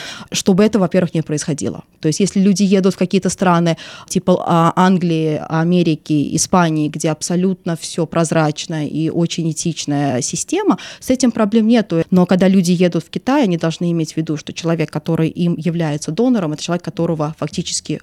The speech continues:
убили, чтобы получить их органы. И мы работаем вот именно с, на этом уровне с нашим правительством, чтобы были изданы законы, как уже сделано в других странах, как Тайвань, например, уже это запрещено. То есть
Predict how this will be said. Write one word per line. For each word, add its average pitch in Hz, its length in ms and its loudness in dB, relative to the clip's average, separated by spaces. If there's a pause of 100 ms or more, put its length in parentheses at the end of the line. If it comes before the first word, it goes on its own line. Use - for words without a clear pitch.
(140)
убили, 196 600 2 (320)
чтобы 180 200 0
получить 185 460 0
их - 120 -6
органы. 143 420 -6 (120)
И 175 240 4
мы 202 180 6
работаем 175 460 2
вот 160 180 -2
именно 160 240 0
с, 165 200 -2
на 160 240 0
этом 180 200 -2
уровне 185 300 0
с - 100 -10
нашим 151 240 -4
правительством, 185 520 -2
чтобы 165 320 -4
были 160 260 -2
изданы 160 300 -6
законы, 202 500 -2
как 151 240 -6
уже 160 160 -4
сделано 151 420 -2
в 147 60 -12
других 156 280 -8
странах, 147 380 -6
как - 160 -12
Тайвань, 147 360 -4
например, - 420 -10
уже 143 160 -8
это 151 160 -4
запрещено. 160 720 -4
То 139 80 -6
есть - 140 -6